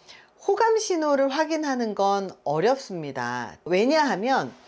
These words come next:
어, 정말 관심이 있는데도 눈을 못 마주치거나 안절부절 못하는 경우들도 많이 있고요. 그리고 능숙하더라도 정말 상대방이 굉장히 자기 스타일이야. 그래서 부끄러움을 타서 멀리 가는 경우들도 있고요.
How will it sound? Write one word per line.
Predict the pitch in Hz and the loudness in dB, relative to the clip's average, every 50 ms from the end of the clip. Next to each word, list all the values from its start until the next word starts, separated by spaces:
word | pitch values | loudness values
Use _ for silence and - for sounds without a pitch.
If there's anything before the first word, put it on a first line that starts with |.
| - - - - - - - - | -20 -20 -20 -20 -20 -20 -16 -4
어, | - 185 185 185 185 185 185 185 185 185 185 185 | 0 2 4 4 4 4 4 4 4 2 2 0
정말 | - 180 202 214 233 262 247 247 | -2 -2 0 2 2 2 0 0
관심이 | - - 190 190 208 208 - 294 285 277 226 | -2 -2 0 0 0 0 0 0 0 0 0
있는데도 | 180 170 170 202 233 240 233 208 196 180 165 175 175 165 160 | 0 -2 -2 -2 -2 -2 0 0 2 0 0 0 -2 -4 -4
눈을 | 151 156 175 190 214 220 208 185 | -4 -6 -4 -2 0 0 0 0
못 | 160 156 | -2 -4
마주치거나 | 156 175 208 247 247 233 220 214 - - 208 - - 185 180 185 175 | -4 0 0 0 0 -2 -6 -10 -10 -8 -6 -4 -2 -2 0 2 2
안절부절 | - 147 156 170 196 240 254 240 240 226 226 196 | 2 0 0 2 2 2 2 2 2 0 0 0
못하는 | 160 147 147 226 240 233 226 208 | 0 -4 -4 -2 -2 -2 -2 -2
경우들도 | 185 147 143 156 151 160 151 127 143 | -4 -4 -4 -6 -6 -8 -10 -8 -6
많이 | 123 127 131 143 156 147 | -4 -4 -4 -4 -6 -10
있고요. | 131 - _ - 120 123 123 120 127 143 143 131 117 - - - - - - - - - - | -12 -14 _ -12 -10 -8 -6 -4 -4 -4 -4 -4 -6 -8 -14 -20 -20 -20 -20 -20 -20 -18 -8
그리고 | - - 254 254 285 277 - 269 | -4 -2 0 0 0 2 0 0
능숙하더라도 | 233 185 220 233 262 277 - 349 339 - - 339 311 320 302 285 262 247 247 254 | 0 2 0 0 0 0 -2 -4 -4 -4 -2 0 2 2 4 4 4 2 0 -2
정말 | 247 214 180 180 196 214 | -4 -6 -4 -2 -2 -2
상대방이 | 214 285 320 320 311 320 302 285 262 247 240 240 | -2 -4 -6 -4 -2 -2 0 0 0 0 -2 -4
굉장히 | 240 180 160 160 185 185 180 180 175 170 | -6 -8 -8 -4 -4 -4 -2 -4 -6 -6
자기 | 170 - - 156 147 233 285 | -6 -8 -8 -6 -4 -6 -6
스타일이야. | 277 - - - 320 311 311 269 240 208 190 | -6 -8 -6 -2 -2 0 0 2 2 2 2
그래서 | 185 - - 208 196 208 214 214 202 | 0 -2 -2 0 0 0 0 -2 -6
부끄러움을 | - - - - - 330 330 320 311 294 294 | -12 -16 -8 -4 0 0 0 0 0 -4 -6
타서 | 285 254 233 220 220 240 240 233 233 226 - - - - | -2 2 2 2 2 2 2 2 2 0 -4 -10 -20 -6
멀리 | - 160 170 185 220 254 302 320 | 0 2 2 4 4 2 2 2
가는 | 302 277 247 220 196 | 2 2 2 2 0
경우들도 | 180 160 156 156 147 151 143 135 131 | 0 -2 -2 -4 -8 -10 -10 -10 -12
있고요. | 110 - _ - 131 123 117 120 135 147 135 117 - | -14 -14 _ -10 -8 -6 -4 -4 -4 -4 -6 -6 -10